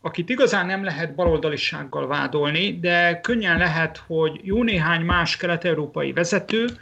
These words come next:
vélhetően azt az utat választja, vagy választotta volna, hogy például a kocsmákat,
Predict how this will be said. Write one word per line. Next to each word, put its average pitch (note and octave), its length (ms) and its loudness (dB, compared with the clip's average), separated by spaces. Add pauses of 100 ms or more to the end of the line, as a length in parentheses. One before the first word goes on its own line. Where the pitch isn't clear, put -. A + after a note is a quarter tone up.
(380)
vélhetően E3 1000 2 (320)
azt B3+ 320 2
az - 120 -4
utat E3+ 300 -4
választja, E3 640 0
vagy D3+ 160 -2
választotta D#3+ 640 -6
volna, F#3+ 520 0 (260)
hogy D3+ 160 2
például G#3 440 4
a C3+ 120 2
kocsmákat, F3 1120 -2